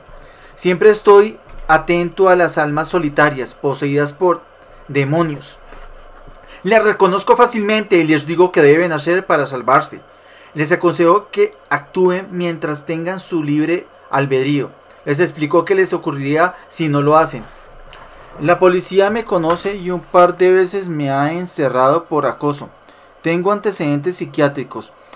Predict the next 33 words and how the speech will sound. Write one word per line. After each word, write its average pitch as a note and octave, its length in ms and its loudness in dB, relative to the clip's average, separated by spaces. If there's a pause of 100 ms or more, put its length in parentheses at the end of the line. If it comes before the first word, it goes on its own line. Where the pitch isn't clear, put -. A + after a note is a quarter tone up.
(220)
Me D#3+ 240 0
niego F3 600 -2 (420)
a D#3 220 0
que D#3+ 120 -4
me D3 140 0
etiqueten D#3 640 -6
como D#3 320 -2
un D3 160 2
loco D3 360 -2 (280)
o C#3+ 80 -6
un C#3+ 160 -2
charlatán. C#3+ 640 0 (560)
Pero D#3 160 0
Spanky D#3+ 460 2
me F#3+ 120 -2
dejó D#3+ 320 2
un E3+ 260 -4
mal D#3+ 200 2
hábito. C#3+ 380 0 (240)
Hablo B2+ 260 -2
solo. A2+ 340 -8 (2000)
Pasica-, G3 680 4
paso F#3+ 320 6
casi G#3+ 240 0
todo G#3 180 2
el G3 60 2
tiempo G3+ 300 -6
en G#3 60 -4
soledad, D3 540 2
en D3 140 -2
soledad. C#3 400 -2
Leo C#3+ 260 2
mucho. E3+ 340 -4